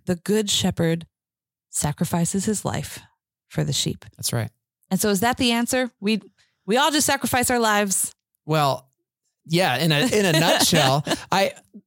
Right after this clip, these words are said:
Speaker 2: the, the reason we're talking about shepherds is 'cause that's the metaphor that
Speaker 1: Right.
Speaker 2: Peter uses to talk about these elders. So you are shepherds, and, and you're not, there's not your, it's not actually your flock at all. It's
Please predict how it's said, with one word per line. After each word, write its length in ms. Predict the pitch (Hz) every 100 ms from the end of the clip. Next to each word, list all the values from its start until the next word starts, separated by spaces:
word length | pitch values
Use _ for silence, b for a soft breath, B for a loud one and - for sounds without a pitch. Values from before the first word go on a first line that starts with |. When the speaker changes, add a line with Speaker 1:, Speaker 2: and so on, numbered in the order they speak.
| _
Speaker 2:
the, 240 | 147 156
the 140 | 139 165
reason 180 | 190 175
we're 60 |
talking 160 | 160 156
about 180 | 131 117
shepherds 400 | - 143 143 120
is 120 | 117
'cause 120 | 131
that's 220 | 147 147 -
the 100 | 127
metaphor 420 | 127 123 131 120
that 60 |
Speaker 1:
Right. 160 | 220 285
Speaker 2:
Peter 180 | 175 131
uses 560 | 120 131 113 104 113 -
to 80 |
talk 260 | - 135 131
about 300 | 117 104 - _ -
these 200 | 131 117
elders. 640 | 151 156 95 98 - -
So 140 | - 123
you 200 | 120 151
are 260 | 160 143 135
shepherds, 520 | - 156 - 104 - -
and, 300 | 117 117 -
and 220 | 139 127
you're 120 | 135
not, 160 | 156 156
there's 180 | 143 131
not 160 | 170
your, 200 | 165 208
it's 160 | 220 -
not 140 | 208 202
actually 220 | - 135
your 180 | 143 165
flock 340 | 151 151 151
at 80 | 131
all. 220 | 131 110
It's 180 | 113